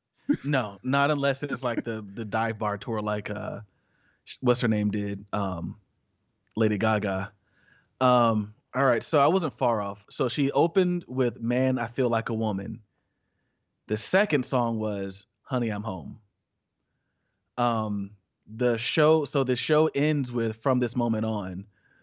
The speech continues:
which I think really blew her up too, because e-, in that song, that was the first, that was the first time she didn't look like a country star. Like, in that video, she has on this really nice dress. She was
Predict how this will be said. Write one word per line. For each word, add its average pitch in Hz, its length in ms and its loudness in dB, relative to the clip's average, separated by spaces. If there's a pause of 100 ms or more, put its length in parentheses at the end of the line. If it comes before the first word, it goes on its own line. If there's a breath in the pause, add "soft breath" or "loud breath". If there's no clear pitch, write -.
(200 soft breath)
which 127 180 2
I 143 80 4
think 135 320 2
really 123 760 2
blew 113 280 -6
her 117 180 -4
up 104 140 -6
too, 131 160 -2
because 110 420 -2
e-, 143 200 4
in 139 160 2
that 131 260 4
song, 110 440 0
that 139 160 4
was 156 120 0
the 131 120 -2
first, 120 520 -6 (640)
that 139 120 4
was 160 120 4
the 151 120 0
first 151 380 -2
time 139 380 -2
she 139 260 -4
didn't 120 420 0
look 113 140 0
like - 180 -4
a 101 60 -4
country 95 340 -6
star. - 400 -8 (960)
Like, 120 240 4
in 120 100 4
that 120 200 2
video, 107 540 -2
she 127 200 0
has 123 220 4
on 117 120 0
this 107 220 -4
really 123 240 2
nice 113 260 -2
dress. 107 400 -4
She 160 300 0
was 127 400 2